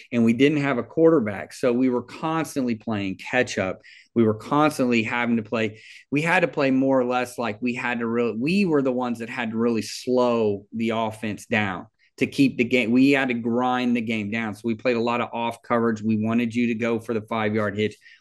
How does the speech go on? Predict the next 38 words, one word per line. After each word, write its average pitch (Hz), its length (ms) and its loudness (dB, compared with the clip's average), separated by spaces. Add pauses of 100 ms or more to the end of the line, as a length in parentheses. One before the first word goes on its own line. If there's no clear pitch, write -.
We 117 100 4
wanted 123 400 0
you 127 160 0
to 123 80 0
run 113 460 0
the 113 40 0
ball. 104 540 -4 (300)
We 120 120 2
wanted 127 380 0
you 131 120 0
to 120 60 -6
stay 113 400 -4
off. 120 300 -2
We 123 380 0
wanted 143 340 0
the 131 160 -4
offense 127 460 -4
to 113 80 -14
stay. 110 260 -4
And 117 140 -2
I 117 60 0
know 131 160 2
that 131 120 0
sounds 123 240 -4
crazy 110 400 -2
'cause 107 180 -6
we 117 140 0
played 117 220 -2
Rockwall 117 460 -2
and 110 60 -2
Rockwall 110 400 -4
Heath, 110 240 -2
who 104 140 -6
both 117 220 -2
had 131 160 -2
Division 120 240 -2
One 117 120 -2
quarterbacks. 107 500 -2